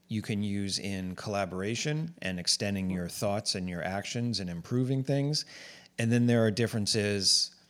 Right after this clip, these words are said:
Speaker 1: you know, like one spouse wants a car and another one wants a boat.
Speaker 2: Mm-hmm.
Speaker 1: Those are really
Speaker 2: Yeah.
Speaker 1: hard to reconcile, right?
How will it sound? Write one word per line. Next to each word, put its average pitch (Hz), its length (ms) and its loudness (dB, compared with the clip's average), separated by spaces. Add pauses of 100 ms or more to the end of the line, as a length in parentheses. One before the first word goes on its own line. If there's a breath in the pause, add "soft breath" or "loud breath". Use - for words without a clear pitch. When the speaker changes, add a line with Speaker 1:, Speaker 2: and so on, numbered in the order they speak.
(580 soft breath)
Speaker 1:
you 110 160 0
know, 92 240 0
like 95 320 0 (280)
one 107 400 2
spouse 101 400 2
wants 101 240 0
a - 20 -6
car 104 400 4
and 98 100 0
another 95 280 -2
one 92 180 -4
wants 90 240 -4
a - 40 -6
boat. 73 280 -10 (720 soft breath)
Speaker 2:
Mm-hmm. 151 640 -4
Speaker 1:
Those 113 240 4
are 107 80 4
really 107 240 4
Speaker 2:
Yeah. 92 60 -2
Speaker 1:
hard 98 420 0
to 101 100 -6
reconcile, 85 720 -4 (120)
right? 82 280 -6